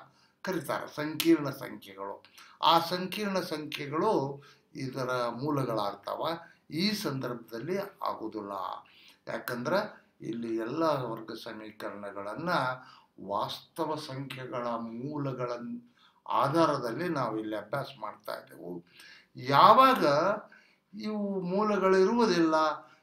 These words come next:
ಯಾವ ಸಂದರ್ಭದಲ್ಲಿ ಇವು ಸಂಕೀರ್ಣ ಸಂಖ್ಯೆಗಳ ಮೂಲಗಳಾಗುತ್ತವೆ ಅನ್ನೋದನ್ನ ನಾನು ಮುಂದಿನ ಉಪವಿಭಾಗದಲ್ಲಿ ಹೇಳ್ತಾ ಇದ್ದೇನೆ. ಈಗ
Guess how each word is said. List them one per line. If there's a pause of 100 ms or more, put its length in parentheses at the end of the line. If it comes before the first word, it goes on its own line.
(120)
ಯಾವ
ಸಂದರ್ಭದಲ್ಲಿ
ಇವು
ಸಂಕೀರ್ಣ
ಸಂಖ್ಯೆಗಳ (600)
ಮೂಲಗಳಾಗುತ್ತವೆ
ಅನ್ನೋದನ್ನ (640)
ನಾನು
ಮುಂದಿನ (640)
ಉಪವಿಭಾಗದಲ್ಲಿ (380)
ಹೇಳ್ತಾ
ಇದ್ದೇನೆ. (160)
ಈಗ